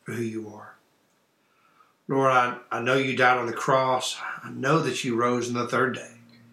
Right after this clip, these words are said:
And because of the cross, you say my sins are forgiven. And I ask you to please forgive me of my sins. Lord, today I've made the choice.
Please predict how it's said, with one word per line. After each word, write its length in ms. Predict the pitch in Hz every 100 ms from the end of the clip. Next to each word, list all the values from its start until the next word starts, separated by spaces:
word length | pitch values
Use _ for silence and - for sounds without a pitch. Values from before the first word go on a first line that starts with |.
| - - - -
And 100 | 127
because 280 | 139 - 170
of 60 | 180
the 100 | 196
cross, 640 | 185 - - - - - - -
you 100 | 120
say 220 | - 127
my 160 | 120
sins 300 | 117 - 117
are 80 | 117
forgiven. 440 | 117 107 110 - - - - - _ _ _ _ _ _
And 100 | -
I 160 | 113 -
ask 300 | 131 135 -
you 140 | 101
to 60 | 98
please 320 | - 123 113
forgive 320 | - 110 110
me 100 | 104
of 100 | 98
my 160 | 101 101
sins. 680 | 98 - - - - - - - - _ _ _ _ _ _ _ _ _ _ -
Lord, 200 | 123 117
today 340 | 117 127 127
I've 180 | 120 113
made 180 | 120 110
the 60 |
choice. 680 | 113 139 127 117 113 - -